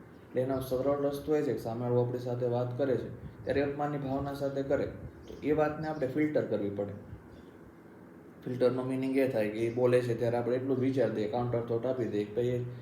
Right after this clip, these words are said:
ચિંતા તણાવમાં છે ને એટલે આપણને અપમાનની ભાવના સાથે વાત કરે છે, તો આપણે હમણાં શાંત રહીએ. હમણાં શાંત પડશે ને પછી યોગ્ય જ વાત કરશે,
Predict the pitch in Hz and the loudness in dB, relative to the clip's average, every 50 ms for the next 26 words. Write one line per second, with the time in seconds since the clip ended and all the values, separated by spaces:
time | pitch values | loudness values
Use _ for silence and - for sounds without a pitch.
0 | - - - - 143 135 135 135 135 117 113 - 123 123 123 123 123 123 120 123 | -16 -16 -10 -6 -4 -4 -2 0 0 0 0 0 -2 0 0 0 0 0 0 -2
1 | 123 - 180 170 - - 120 117 - 127 123 120 117 120 120 113 107 107 107 - | 0 0 0 0 0 -2 -4 -2 0 2 2 2 0 -2 -6 -6 -6 -6 -6 -6
2 | 120 117 110 110 107 104 104 110 110 110 110 110 107 104 110 107 107 104 104 104 | -6 -4 -4 -4 -4 -4 -4 -4 -4 -4 -4 -4 -6 -6 -8 -6 -4 -4 -2 -2
3 | 104 101 - - - 104 101 - - - - - - - - - 143 139 135 135 | -4 -4 -4 -4 -2 -2 -2 -4 -6 -12 -14 -16 -14 -14 -10 -6 -6 -6 -2 -2
4 | 135 135 135 127 120 - 160 151 139 117 - 113 110 107 107 98 - - - - | -2 -2 -2 -4 -6 -4 -4 -6 -6 -6 -6 -6 -6 -6 -6 -8 -10 -14 -18 -12
5 | - 123 131 131 123 123 131 143 143 143 - - 151 151 151 151 151 135 - 131 | -10 -6 -4 -4 -2 2 2 2 2 0 -2 0 0 0 0 -2 -4 -2 0 0
6 | 127 123 117 123 135 135 135 123 107 101 101 101 101 101 - - 107 104 104 | 0 0 2 2 2 2 2 0 -4 -2 -2 -4 -4 -4 -4 -6 -6 -6 -8